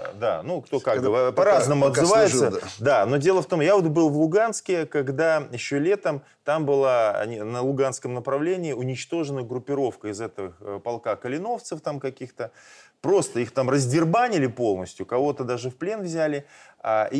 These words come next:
Speaker 2: их с тех пор нет, вот мы должны понимать, он говорит, полк Калиновского, там полк Погоня. Нет никаких полков, ни по численности, ни
Speaker 1: Вообще
Speaker 2: по порядку
Speaker 1: шестьдесят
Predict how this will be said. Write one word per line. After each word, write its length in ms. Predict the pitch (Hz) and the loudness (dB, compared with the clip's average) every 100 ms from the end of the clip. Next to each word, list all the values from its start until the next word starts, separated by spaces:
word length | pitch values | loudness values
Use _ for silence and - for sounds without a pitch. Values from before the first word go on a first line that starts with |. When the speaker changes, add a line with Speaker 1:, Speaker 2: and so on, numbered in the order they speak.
| 196 | -4
Speaker 2:
их 60 | 202 | -6
с 60 | |
тех 220 | - 160 - | -6 -8 -2
пор 180 | 190 143 | -2 0
нет, 280 | 175 170 | 0 -2
вот 140 | 120 127 | -4 -8
мы 80 | 143 | -4
должны 260 | 151 147 | -4 -4
понимать, 420 | 143 139 127 90 113 | -6 -6 -4 -6 -6
он 60 | |
говорит, 200 | 98 98 | -8 -8
полк 300 | - 139 156 | -2 -2 -2
Калиновского, 720 | - 151 147 135 117 - - 85 | -2 -4 -4 -6 -8 -12 -18 -12
там 180 | 98 | -12
полк 240 | 98 151 143 | -6 -8 -6
Погоня. 360 | 147 135 107 | -4 -4 -6
Нет 320 | 101 135 185 185 | -6 -6 -6 -6
никаких 440 | 131 131 156 143 | -6 -6 -6 -4
полков, 400 | 147 143 - 87 | -2 -2 -6 -10
ни 200 | 117 160 | -6 -6
по 200 | 143 135 | -2 -2
численности, 720 | - 190 208 - 170 165 - 117 | -2 -4 -6 -6 -8 -8 -10 -8
ни 40 | |
Speaker 1:
Вообще 180 | 131 170 | -6 -4
Speaker 2:
по 140 | 175 | -2
порядку 400 | 147 143 170 160 | 0 2 2 0
Speaker 1:
шестьдесят 80 | 156 | -2